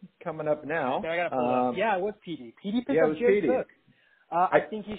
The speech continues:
Speaker 2: chasing points here, you know? Uh, Jared Cook is one of those tight ends who will have games like this, but then he'll, he will literally disappear. Uh, he won't even show up in his uniform for the team. No one will know where he is. And then one day he'll come back maybe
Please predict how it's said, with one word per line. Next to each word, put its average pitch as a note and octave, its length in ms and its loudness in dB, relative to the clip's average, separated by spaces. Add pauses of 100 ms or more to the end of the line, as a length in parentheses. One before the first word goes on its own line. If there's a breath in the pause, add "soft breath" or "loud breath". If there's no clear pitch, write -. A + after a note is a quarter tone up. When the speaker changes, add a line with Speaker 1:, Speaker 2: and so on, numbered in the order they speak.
(120)
Speaker 2:
chasing G3+ 320 -2
points G#3 320 -8
here, C3+ 180 -4
you C3+ 120 -8
know? D3 260 -6 (640)
Uh, D3 160 2 (100)
Jared G3 300 0
Cook F#3+ 180 -4
is F#3+ 100 -6
one D#3+ 120 -4
of E3 60 -4
those D#3+ 180 -2
tight D#3 180 0
ends D#3+ 220 -4
who E3 80 -8
will D3 140 0
have D3 260 0
games D3 260 -8
like F#3+ 200 -8
this, A3 200 -2 (140)
but D3 100 -6
then D#3 120 0
he'll, D3 300 -6 (120)
he G3+ 80 4
will G3 320 8
literally F3 520 4
disappear. C3 640 -2 (520)
Uh, C3 160 2
he C#3+ 120 0
won't D#3+ 180 0
even D#3+ 260 -2
show D#3+ 140 6
up D3+ 100 -4
in D3+ 80 -6
his C3+ 160 -6
uniform E3+ 640 2
for - 80 -8
the C#3 100 -2 (120)
team. F#3 460 -2
No D3 120 2
one D#3 100 4
will D3 100 0
know C#3+ 220 6
where C3+ 240 6
he C3+ 160 -4
is. F3+ 300 2 (480 soft breath)
And C#3+ 120 0
then D3 160 6
one D#3+ 160 4
day D#3+ 180 10
he'll D3+ 140 2
come D3+ 200 -4
back C#3+ 300 4
maybe C3+ 180 -6